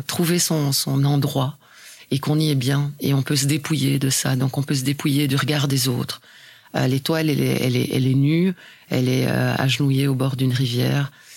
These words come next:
Elle verse une jarre jaune, il y a des étoiles au-dessus d'elle jaunes. Donc elle donne à la terre et elle reçoit du ciel. Donc c'est vraiment l'idée de,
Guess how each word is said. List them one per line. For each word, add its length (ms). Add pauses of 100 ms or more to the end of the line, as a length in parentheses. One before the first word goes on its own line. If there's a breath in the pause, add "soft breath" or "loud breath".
(180 loud breath)
Elle 180
verse 340
une 120
jarre 360
jaune, 580
il 100
y 60
a 40
des 200
étoiles 240
au-dessus 260
d'elle 240
jaunes. 440 (240 loud breath)
Donc 180
elle 160
donne 240
à 80
la 140
terre 320
et 40
elle 120
reçoit 340
du 100
ciel. 360 (440 loud breath)
Donc 140
c'est 160
vraiment 440
l'idée 380
de, 320